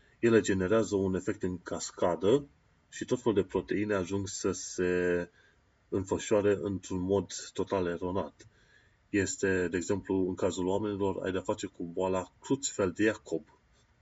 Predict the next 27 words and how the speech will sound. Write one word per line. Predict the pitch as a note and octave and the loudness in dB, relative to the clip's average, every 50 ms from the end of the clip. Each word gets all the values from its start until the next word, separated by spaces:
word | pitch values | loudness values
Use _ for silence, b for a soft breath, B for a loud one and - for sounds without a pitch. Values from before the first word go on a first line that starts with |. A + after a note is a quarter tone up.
| _ _ _ _ _ _ _ _ _ _ _ _ _ - - G2 | _ _ _ _ _ _ _ _ _ _ _ _ _ -16 -14 -10
Sau | - - - | -4 -2 -2
se | F#2 - G#2 | 0 0 -2
poate | - - F2 E2 F#2+ | 0 2 2 2 2
considera | - - E2 - - E2 F2+ F#2 G2 | 0 -2 -4 -4 -4 -2 -2 0 0
că | F#2+ - E2 | 0 -2 -6
sunt | - - F#2+ F2 | -4 -4 -6 -4
alte | - E2+ G2 G2 F#2 - F2+ | -2 0 0 0 0 0 -4
boli | D#2+ E2 F2 F2+ F2 F2+ F2+ E2+ b b b b b b b b b | -4 -2 0 2 2 2 0 -4 b b b b b b b b b
la | F#2 F2 | -2 0
nivelul | E2+ E2+ F2+ F#2 F#2 F2 D#2+ - _ - | 0 0 0 0 0 0 -2 -6 _ -6
creierului, | - - G2 F2+ F2+ E2+ D#2+ F2 F2 E2+ F2+ G#2+ C3 C3 b b b b b b b b b b b b b b b b _ | 0 2 2 2 2 0 0 0 -2 0 2 0 0 0 b b b b b b b b b b b b b b b b _
ca, | - - A2 G2 G2 - - - | -2 2 2 4 2 2 0 -2
în | - G2 F#2+ | -4 -4 -2
care | - - G#2 G2 F#2+ G2 F#2 F#2 | 0 2 2 4 4 4 2 2
anumite | F2 F2 F#2 G2 G2+ F#2 - G2 F2 | 2 0 0 -2 -2 -2 0 -2 -2
proteine | - - - F2+ - - E2+ E2 E2+ F2+ F2+ G2 B2+ D3 C#3 - _ _ _ _ _ - | 0 0 -4 -2 -2 -2 -2 -2 -2 0 0 0 0 0 -2 -6 _ _ _ _ _ -12
nu, | - - G2 G2+ G2 G#2 G#2 G#2 G2+ G2 F#2+ F2+ F2+ _ _ _ _ - | -8 -4 -4 -2 0 0 2 2 2 2 0 -2 -6 _ _ _ _ -8
nu | - G#2+ G2+ | -4 -4 -2
sunt | - - G#2 F2+ | -2 -2 -2 -2
înfășurate | F#2+ E2 F#2 F2 - - G2 F#2+ F2 - | -2 -2 -2 -4 -2 -2 -2 -2 0 -2
cum | F2+ - F2 E2 E2+ D#2+ - | -4 -4 -4 -8 -8 -8 -6
trebuie | - F2 E2 D#2 D#2 F#2+ G2 | -4 -4 -2 0 0 0 0
și | F#2+ - | 0 -2
afectează | G2+ F2 - F#2 E2+ - G2 F#2 E2+ F2 | -6 -4 -4 -6 -4 -2 -2 -2 -2 -4
proteinele | - - F2 E2 - - F#2 F2+ F2+ F2+ F2 E2 E2 D#2+ D#2+ | -4 -4 -4 -4 -2 -4 -4 -4 -2 -2 -4 -4 -4 -4 -4
din | - F#2+ F#2+ | -4 -4 -4
jur, | F2 - F#2+ G2 C3 C#3 | -2 -2 0 0 0 0